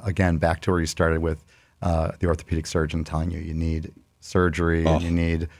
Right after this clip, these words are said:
Speaker 1: a knee replacement or a
Speaker 2: Mm-hmm.
Speaker 1: joint replacement.
Speaker 2: So with Q C Kinetics then, um, if you, somebody comes in, you agree that you can help them,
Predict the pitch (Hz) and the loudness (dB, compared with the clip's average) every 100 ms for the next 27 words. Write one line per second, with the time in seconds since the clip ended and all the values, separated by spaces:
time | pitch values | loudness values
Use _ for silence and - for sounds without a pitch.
0 | _ - 90 90 87 82 90 82 - 80 | _ -4 0 2 2 2 0 0 -2 2
1 | 101 80 78 85 85 87 - 78 - 78 | 4 4 4 4 2 -2 -2 -4 -4 -10
2 | 80 - _ _ _ - 143 139 - 202 | -12 -16 _ _ _ 4 8 8 8 4
3 | 190 156 143 127 113 92 - 92 87 - | 4 4 6 8 6 4 2 2 4 0
4 | - - - 87 87 82 87 90 85 - | -4 -20 -6 2 4 2 0 0 0 -2
5 | - 98 98 - - - - 101 104 - | 0 2 2 0 -14 -10 2 4 6 8
6 | 113 90 95 92 90 - _ - _ _ | 6 6 6 6 4 0 _ -18 _ _
7 | - 90 95 92 95 90 78 - 92 101 | 0 4 6 8 6 6 2 2 4 4
8 | 90 98 87 | 2 4 2